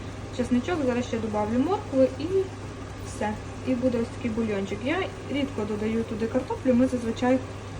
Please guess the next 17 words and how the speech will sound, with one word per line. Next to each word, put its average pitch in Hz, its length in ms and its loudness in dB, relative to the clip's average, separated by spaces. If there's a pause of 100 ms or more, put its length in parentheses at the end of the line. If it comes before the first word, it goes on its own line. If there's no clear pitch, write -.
е, 214 160 -2
потім 262 380 4
я 220 360 0
варю 226 180 2
окремо 214 460 0
макарони 247 540 0
рисові, 208 400 -2
і 208 60 -2
ми 220 160 0
з 214 240 -4
рисовими 220 380 -2
макаронами 190 600 -4
їмо, 190 200 -4
нам 220 180 0
так 214 200 -4
найсмачніше. 202 680 -4 (840)
Вам 220 220 4